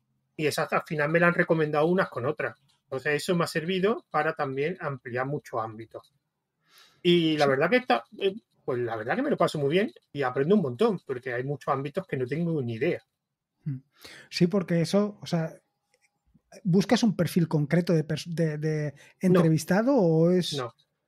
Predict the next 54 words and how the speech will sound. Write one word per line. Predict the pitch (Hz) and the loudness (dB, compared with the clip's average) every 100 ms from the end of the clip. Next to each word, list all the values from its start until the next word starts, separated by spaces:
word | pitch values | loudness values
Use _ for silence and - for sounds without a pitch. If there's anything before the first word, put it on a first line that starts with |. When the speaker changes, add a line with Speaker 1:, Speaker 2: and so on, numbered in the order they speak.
| _ _ _ _ _ _ | _ _ _ _ _ _
Speaker 2:
sea, | - 196 | -2 0
que | 180 | 2
tenga | 214 | 2
Speaker 1:
No. | 226 | 0
Speaker 2:
un | 214 | 0
poco | 220 220 | 0 2
de, | 214 202 | 2 2
que | 208 | 0
ver | 185 165 | 0 0
con | 160 | -4
el | 156 | -2
mundo | 175 185 | 0 4
de | 202 | 4
la | 190 | 4
tecnología | 185 175 180 165 - 220 262 233 | 2 0 2 0 0 0 0 0
y | 156 156 | 0 4
Speaker 1:
Ah, | 220 | 4
sí, | 220 | 4
sí, | 185 202 | 2 2
sí, | 170 190 143 | 2 0 0
claro, | 131 135 139 - | -2 0 0 -2
con | 139 | -4
el | 127 | -2
mundo | 131 151 | 0 0
de | 165 | 0
la | |
tecnología, | 165 170 165 185 190 | 0 0 0 -2 -2
pero | 147 | 0
dentro | 127 139 | -2 -4
del | 151 | -4
mundo | 160 160 | -2 -2
de | |
la | 151 | 0
tecnología, | 156 147 - 175 214 - | 0 -2 0 0 0 -4
la | 165 | -6
amplitud | 131 123 135 120 151 | -6 -6 -10 -8 -4
máxima, | 123 110 127 117 | -4 -4 -8 -10
o | |
sea, | - 151 117 _ _ _ - | -6 -4 -6 _ _ _ 0
Speaker 2:
Ah. | 180 | 0
Speaker 1:
desde | 127 120 127 | 0 -2 -2
emprendedores | 127 127 143 135 127 151 165 165 | -2 0 0 2 2 4 2 0
digitales, | 160 147 170 185 220 226 226 | -6 -4 0 2 4 4 2
hace | 139 - | -4 -8
poco | 143 143 143 | -4 0 0
entrevisté | 139 139 123 - | -2 -6 -6 -2
a | 131 | 0
un | 131 | 0
abogado, | 123 127 208 285 _ _ _ _ _ | 0 2 2 0 _ _ _ _ _
aunque | 139 127 | -10 -6
está | 127 - 127 | -8 -4 -2
relacionado | 143 131 - 139 127 | 0 -2 -2 -6 -4
con, | 139 127 123 | -4 -6 -6
porque | 127 131 123 120 123 120 | -8 -6 -4 -4 -4 -6